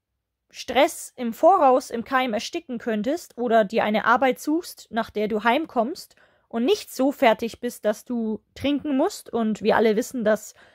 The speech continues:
Alkoholkonsum sehr schleichend steigen kann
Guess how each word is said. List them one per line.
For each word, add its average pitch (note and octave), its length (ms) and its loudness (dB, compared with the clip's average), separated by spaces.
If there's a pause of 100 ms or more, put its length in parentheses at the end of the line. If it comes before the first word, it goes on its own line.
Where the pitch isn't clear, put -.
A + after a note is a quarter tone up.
(420)
Alkoholkonsum E4+ 1300 4
sehr C#4+ 240 2
schleichend E4 1000 -2
steigen F4 680 -4
kann F4 240 -2